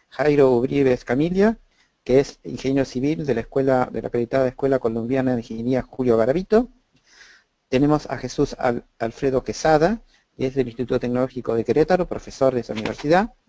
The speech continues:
Tenemos a José Luis Garnica, que es ingeniero estructurista de México. Tenemos a Juan de Dios Jiménez Cabrera, de Villahermosa,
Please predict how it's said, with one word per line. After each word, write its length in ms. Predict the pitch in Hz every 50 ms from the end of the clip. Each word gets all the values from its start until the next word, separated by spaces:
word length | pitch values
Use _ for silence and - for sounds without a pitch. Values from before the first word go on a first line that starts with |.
| _ _ - - - - - _ -
Tenemos 340 | - 135 151 156 156 147 151
a 60 | 139
José 260 | - 143 - - 123
Luis 180 | 131 131 131 127
Garnica, 580 | 123 127 127 143 156 190 - 214 214 233 226 - _ _ _ _ _ _ _ -
que 140 | 127 123 131
es 120 | 135 131
ingeniero 280 | 127 123 - 135 131 135
estructurista 560 | 127 - - 113 - 120 120 - - 127 120
de 100 | 123 127
México. 580 | 165 185 185 - - - - - 226 240 247 - _ _ _ _ _ _ _
Tenemos 400 | - 147 143 147 151 151 143 -
a 40 | 117
Juan 200 | - 147 139 135
de 80 | 131
Dios 180 | 127 127 139 -
Jiménez 340 | - 123 127 139 139 127 -
Cabrera, 460 | - 117 123 131 147 165 175 185 175
de 80 | 143
Villahermosa, 800 | 120 117 110 - 117 120 123 143 160 165 - - 185 180 185 -